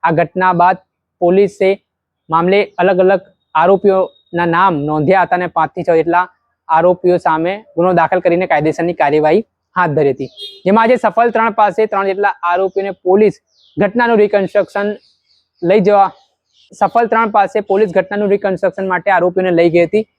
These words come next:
ને ઘટનાના દ્રશ્ય પણ સામે આવ્યા છે કે જ્યાં હવે આરોપીઓ લંગડાતા લંગડાતા ચાલતા જોવા મળી રહ્યા છે. પહેલા તેમણે જે આ ઘટનાને અંજામ આપ્યો ત્યારે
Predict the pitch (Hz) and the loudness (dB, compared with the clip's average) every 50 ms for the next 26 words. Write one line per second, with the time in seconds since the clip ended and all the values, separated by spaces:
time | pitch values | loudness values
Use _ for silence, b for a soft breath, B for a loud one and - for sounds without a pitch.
0 | _ _ _ - 175 190 156 175 151 180 170 165 156 139 147 151 - - 180 165 | _ _ _ -2 -2 0 0 0 -2 -2 -4 -4 -2 0 -2 -2 -2 -2 -4 -4
1 | - 165 151 - 156 147 156 156 147 139 139 151 151 143 - - 170 - 165 147 | -2 -4 -4 -2 -2 -2 0 -2 -2 0 0 0 0 0 -2 -6 -6 -6 -4 -2
2 | 160 151 143 156 151 139 143 156 156 - 165 170 185 - _ _ _ _ - 151 | -2 0 0 2 2 2 2 0 0 0 0 0 -2 -2 _ _ _ _ -4 0
3 | 165 165 165 160 165 170 165 165 - 160 151 143 143 143 147 143 - - 156 - | 2 2 4 4 2 2 0 0 0 -2 -2 -2 -4 -4 -4 -6 -4 -6 -6 -2
4 | - 147 135 135 - - 156 151 135 147 139 139 135 135 131 131 131 127 139 131 | 0 0 0 0 -2 -2 -4 -2 0 0 0 0 -2 -4 -4 -4 -4 -4 -4 -4
5 | 127 143 131 - 151 156 - - 151 156 151 156 151 131 143 127 - 151 147 151 | -6 -6 -8 -6 -4 -4 -4 -4 -4 -4 -2 -2 -2 -2 -4 -6 -6 -6 -6 -4
6 | 147 143 139 160 160 156 143 - - 160 156 - 151 156 156 | -4 -2 -2 0 0 0 -2 -2 -4 -6 -4 -2 -2 -2 -2